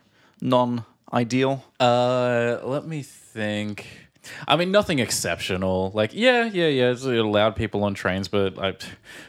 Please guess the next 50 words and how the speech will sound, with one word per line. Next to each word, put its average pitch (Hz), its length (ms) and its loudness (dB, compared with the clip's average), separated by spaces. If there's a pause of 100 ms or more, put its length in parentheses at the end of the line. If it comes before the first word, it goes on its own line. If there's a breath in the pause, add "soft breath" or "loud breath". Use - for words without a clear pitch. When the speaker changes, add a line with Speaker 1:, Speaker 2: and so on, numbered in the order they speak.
Speaker 2:
nothing, 101 460 -2
nothing 98 240 -6
particularly 90 640 -6
Speaker 1:
Right. 92 120 -4
Speaker 2:
exceptional. 90 640 -6 (100)
Um, 90 560 -8
not - 120 -10
that - 100 -10
I 87 80 -10
can - 180 -12
think 87 240 -12
of. 90 280 -10 (380 loud breath)
Speaker 1:
Just 123 180 0
one 117 160 4
other 107 140 2
one 104 200 -2
comes 104 240 -2
to - 60 -6
Speaker 2:
Mm-hmm. 107 80 0
Speaker 1:
mind, 101 340 0 (400 loud breath)
which - 240 -6
is 104 100 -6
when 110 80 0
I, 104 280 0
I - 40 -8
fl-, - 160 -14 (300)
one 131 140 2
of 117 60 -2
my 110 100 0
flights 113 360 0
to 135 160 0
America, 95 500 -4
I 92 80 -2
was 104 120 -4
sat - 220 -2
next 113 220 -6
to - 80 -6
this 107 140 -6
really 123 260 -4
good-looking 110 460 -4
girl 113 280 -2
from 104 160 -10
Italy. - 360 -10 (420 loud breath)
And, 113 80 -2
like, 110 80 -2
this 113 140 -2
almost 123 200 2
never 117 200 2
happens. 107 420 -4
That - 200 -6